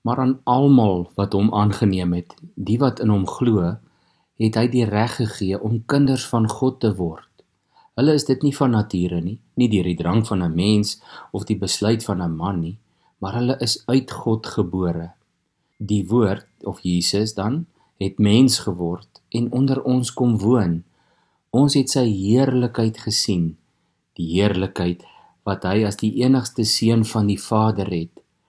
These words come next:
vol genade en waarheid."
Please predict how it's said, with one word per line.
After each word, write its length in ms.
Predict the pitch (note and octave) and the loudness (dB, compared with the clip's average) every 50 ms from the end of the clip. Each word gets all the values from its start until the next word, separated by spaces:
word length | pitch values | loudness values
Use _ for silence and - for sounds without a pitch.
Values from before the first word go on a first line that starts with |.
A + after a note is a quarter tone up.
| _ _ _ _ _ _ _ | _ _ _ _ _ _ _
vol 640 | _ - - - - C#3+ C#3+ C#3+ C#3+ C#3 C#3 C#3 C#3 | _ -18 -18 -4 2 4 4 6 6 6 4 4 2
genade 1040 | C#3 - - - A#2 G#2+ G#2+ G2+ G2+ F#2+ F#2 F#2 F#2+ F#2+ F#2+ G2 F#2+ F#2+ F#2 F#2+ G2 - _ _ _ _ _ | -2 -6 -8 -6 -4 -2 -2 0 0 0 0 0 -2 -2 -2 -4 -4 -6 -6 -8 -12 -16 _ _ _ _ _
en 360 | G2+ G2 G2 F#2+ F#2+ F#2 F2 | -6 -4 -4 -2 -2 -4 -4
waarheid." 680 | - F2+ E2+ E2 E2 E2 E2 E2 E2+ - - _ _ | -4 -4 -2 -2 -2 -2 -4 -6 -10 -16 -20 _ _